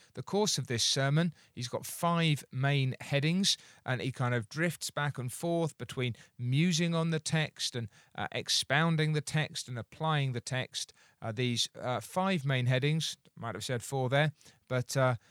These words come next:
uh, he works his way through what it means for us to pray for the Lord Jesus in the light of this exhortation. And I hope that you'll find, as you contemplate this with me, that it does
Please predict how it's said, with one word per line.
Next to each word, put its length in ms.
uh, 200
he 120
works 420
his 180
way 180
through 380
what 260
it 140
means 340
for 160
us 160
to 100
pray 640
for 380
the 100
Lord 320
Jesus 640
in 140
the 120
light 360
of 160
this 320
exhortation. 880
And 120
I 60
hope 280
that 100
you'll 180
find, 380
as 140
you 100
contemplate 720
this 340
with 220
me, 260
that 100
it 180
does 320